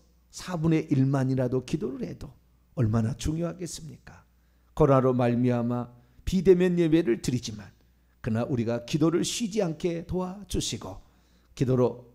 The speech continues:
이 민족을 지켜나가며 우리의 신앙을 잘 지켜나갈 수 있도록 도와주옵소서. 이 시간 주의 말씀을 듣고자 합니다. 하나님, 저희들에게 말씀하여 주옵소서. 우리 주 예수 그리스도의 이름으로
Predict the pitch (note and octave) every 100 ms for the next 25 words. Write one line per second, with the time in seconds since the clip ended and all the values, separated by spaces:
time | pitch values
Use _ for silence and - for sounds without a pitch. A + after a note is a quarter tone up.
0 | _ _ _ F#3+ G3+ G#3+ F3+ F3 E3+ E3+
1 | - - - E3 D#3+ D3 A2+ A2 A2 G2+
2 | - _ _ _ - B2+ B2 B2 B2 A#2+
3 | A#2 A2+ - D#3+ - - F3+ E3 F3 E3
4 | - D#3+ - G3 A#3+ - _ _ A2 A2+
5 | C3+ A2+ - - - - F2+ _ _ _
6 | _ _ - C3+ D3 C3 C3 - _ -
7 | - D#3+ - F3+ F#3 E3 F#3+ E3+ F#3 F3
8 | - D#3 D#3+ C3 G#2+ A#2 - - - _
9 | _ _ B2+ B2 A#2 A#2+ G#2+ A2 A2 A2
10 | G#2 - _ _ A#2 A2+ - A2 G2 C3+
11 | G3+ - - - - - D3+ B3+ _ _
12 | _ _ _ A#2+ A2 A#2 A2+ G#2+ B2 A2+
13 | F3+ - D#3+ D#3+ - A#2 G#2+ G2+ -